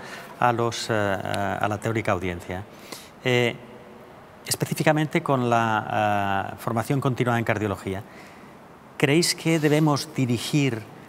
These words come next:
la formación hacia aspectos más temáticos, más, eh,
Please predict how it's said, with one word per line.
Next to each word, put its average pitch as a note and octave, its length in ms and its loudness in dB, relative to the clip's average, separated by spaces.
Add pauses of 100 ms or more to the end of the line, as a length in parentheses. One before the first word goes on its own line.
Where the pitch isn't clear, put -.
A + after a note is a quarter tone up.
(440)
la B2 80 0
formación A#2+ 400 0
hacia B2+ 160 0
aspectos A#2+ 420 0
más C#3+ 260 4
temáticos, A2+ 840 0
más, B2 440 2
eh, A2 300 2